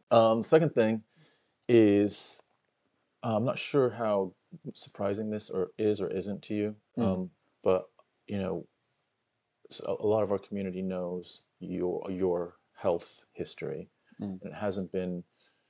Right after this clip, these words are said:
Speaker 1: you know, you've had some real s-, challenges, both physically and emotionally, right?
Speaker 2: Mm.
Speaker 1: And I think, um, the thing that I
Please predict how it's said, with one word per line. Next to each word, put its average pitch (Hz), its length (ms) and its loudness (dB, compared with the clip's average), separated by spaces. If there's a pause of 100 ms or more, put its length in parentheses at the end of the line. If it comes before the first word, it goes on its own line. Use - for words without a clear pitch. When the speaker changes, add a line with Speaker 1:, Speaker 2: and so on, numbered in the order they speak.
(640)
Speaker 1:
you 110 80 -2
know, 104 60 4
you've 104 160 2
had 101 320 0
some 101 220 -2
real 98 380 2
s-, - 160 -16
challenges, 90 680 -8 (520)
both 104 420 6 (400)
physically 95 680 0 (360)
and 90 220 -6
emotionally, 87 580 -8 (100)
right? 87 220 -10
Speaker 2:
Mm. 104 240 -6 (180)
Speaker 1:
And 95 120 -6
I 90 60 -4
think, 92 500 -8 (800)
um, 90 380 -4 (2750)
the 95 80 -8
thing 110 280 0
that 98 120 2
I 95 360 2